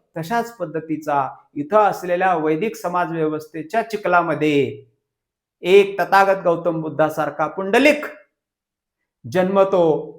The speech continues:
आणि इथल्या लोकांना खऱ्या अर्थाने धर्म म्हणजे काय, धम्म म्हणजे काय,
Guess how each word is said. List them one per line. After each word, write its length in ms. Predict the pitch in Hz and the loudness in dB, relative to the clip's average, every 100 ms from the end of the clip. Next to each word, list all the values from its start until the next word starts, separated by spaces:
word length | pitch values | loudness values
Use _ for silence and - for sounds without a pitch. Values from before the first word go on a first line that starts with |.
| - | -2
आणि 280 | 160 170 202 | 2 2 2
इथल्या 460 | 196 180 160 175 185 | 0 -2 0 2 2
लोकांना 640 | 170 165 165 165 196 196 | 0 0 -2 0 -2 -2
खऱ्या 240 | 147 156 156 | -2 2 0
अर्थाने 380 | 147 143 156 170 | -2 -8 -8 -8
धर्म 400 | 127 147 180 170 | -8 -8 -6 -8
म्हणजे 300 | 151 135 147 | -8 -10 -10
काय, 260 | 151 175 135 | -8 -8 -8
धम्म 260 | 123 143 143 | -12 -10 -10
म्हणजे 300 | 143 131 139 | -10 -10 -10
काय, 340 | 139 143 147 | -8 -10 -10